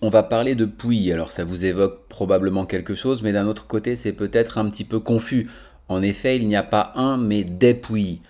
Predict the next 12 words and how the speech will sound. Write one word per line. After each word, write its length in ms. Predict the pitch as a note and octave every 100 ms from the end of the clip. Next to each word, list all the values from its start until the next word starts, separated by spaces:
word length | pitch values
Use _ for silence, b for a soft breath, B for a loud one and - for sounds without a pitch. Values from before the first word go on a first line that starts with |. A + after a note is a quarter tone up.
| b b _
Pouilly 280 | - F2 F2
Fumé, 480 | - A2 A2+ B2+ B2
Pouilly 280 | A2+ F#2+
sur 280 | F2 - F2+
Loire, 480 | G2+ A2+ A#2+ A#2+ -
Pouilly 200 | G#2+ F#2+
Fuissé, 600 | E2+ - A2+ - A#2+ A#2+
Pouilly 400 | A#2+ - F#2 F2+
Loché 560 | E2+ G2+ - B2 B2 -
et 80 | F2+
Pouilly 340 | - G#2 A2
Vincelles. 540 | G2 G2 F#2 F2 D2+